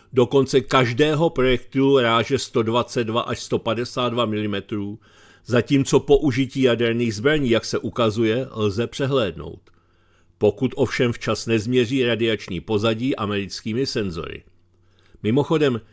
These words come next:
jak poznají, kdy je čas měřit radiační pozadí, když neexistuje žádný jiný způsob, jak zjistit, že Rusko používá jaderné zbraně? Jsou přeci tak neviditelné.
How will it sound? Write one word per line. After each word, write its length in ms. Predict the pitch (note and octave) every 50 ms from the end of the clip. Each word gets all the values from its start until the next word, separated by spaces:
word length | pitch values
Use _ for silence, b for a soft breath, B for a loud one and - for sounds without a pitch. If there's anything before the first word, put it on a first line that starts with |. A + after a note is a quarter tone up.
| b b b b -
jak 240 | B2 C#3+ C#3+ -
poznají, 560 | - A3+ G#3 D#3+ A#2+ B2+ C#3 C3 B2+ A#2+ A#2+ G#2
kdy 160 | A#2 A2+ A#2+
je 120 | A#2+ A2
čas 420 | - - - B2+ A2 - - - A#2
měřit 380 | G#2+ A2 G#2 F#2 B2+ A#2 -
radiační 560 | G#2+ G#2+ G#2 A2 A#2 C3 B2+ - - D#3+ D3+
pozadí, 640 | - - B2+ A2 A#2 A#2 G#2+ F#2 F#2+ F#2 F#2 F#2+ A2 b b b b b b
když 300 | A2+ G2+ A2+ A2 - -
neexistuje 760 | A2+ A#2 - D3 C3+ A2+ G#2+ B2+ C3 - - - D#3+ C3+ B2 G#2+
žádný 500 | G#2 B2 A2+ A#2 C3 C#3+ D#3+ E3 D#3 C3+
jiný 260 | C3+ D3+ F3 E3 C#3+
způsob, 520 | - - - A#2+ A2 - - C#3 C3+ C3+
jak 180 | E3+ E3 C#3+ A2+
zjistit, 580 | G2 G#2+ A2+ A2 - - - - A#2 B2+ C3 -
že 220 | A#2 - A#2 G#2+
Rusko 400 | G2+ A2+ A2 - - - - C#3+
používá 640 | - - C#3 - C3 A#2+ G2+ B2 C3 B2+ B2+ C3 C3+
jaderné 480 | C3+ C3+ C3+ C#3+ C#3+ C#3 C#3 D#3 D#3+ D3
zbraně? 480 | B2 C#3 E3+ E3+ E3 D3+ A#2+ E2+ E2+ - _ _ _ _ _ _ _ _ _ _ _ _ _ _ _ _ _
Jsou 240 | - - - A#2+ A#2+
přeci 360 | - - C3+ A2+ - - C3+
tak 240 | - - B2 - -
neviditelné. 920 | C3 D3 D#3+ E3 E3+ C3+ A2+ G2 - - F2 D#2+ D#2+ D#2+ D#2 D2 - E2